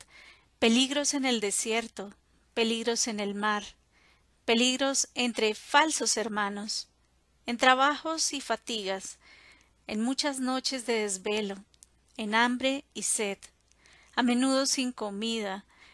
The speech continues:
en frío y desnudez. Además de tales cosas externas, está sobre mí la presión cotidiana de la preocupación por todas las comunidades.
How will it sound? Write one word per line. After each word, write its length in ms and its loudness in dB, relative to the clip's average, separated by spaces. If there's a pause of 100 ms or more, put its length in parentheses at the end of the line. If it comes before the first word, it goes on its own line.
(220)
en 160 -6
frío 400 -4
y 80 -2
desnudez. 800 -6 (800)
Además 480 4
de 140 2
tales 580 8
cosas 460 0
externas, 960 0 (680)
está 260 6
sobre 300 4
mí 180 2
la 180 6
presión 680 2
cotidiana 680 -4
de 140 -2
la 180 0
preocupación 1040 -2 (380)
por 160 -4
todas 300 2
las 200 0
comunidades. 1040 -6